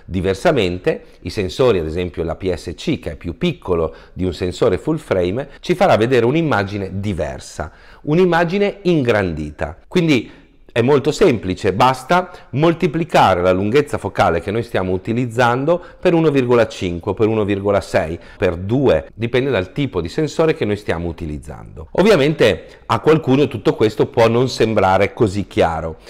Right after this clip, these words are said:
È, è semplice andare a vedere cosa succede in una fotografia. Ad esempio, in questa immagine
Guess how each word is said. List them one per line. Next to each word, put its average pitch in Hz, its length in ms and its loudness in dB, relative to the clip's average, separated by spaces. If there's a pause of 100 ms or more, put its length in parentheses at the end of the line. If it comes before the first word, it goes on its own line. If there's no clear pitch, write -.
(140)
È, - 200 -2
è 165 140 2
semplice 202 800 2
andare 156 380 4
a 180 40 4
vedere 151 340 4
cosa 190 180 2
succede 151 360 0
in 113 60 2
una 117 140 0
fotografia. 98 680 -4 (760)
Ad - 160 2
esempio, 110 540 2
in 226 160 2
questa - 280 2
immagine 104 720 0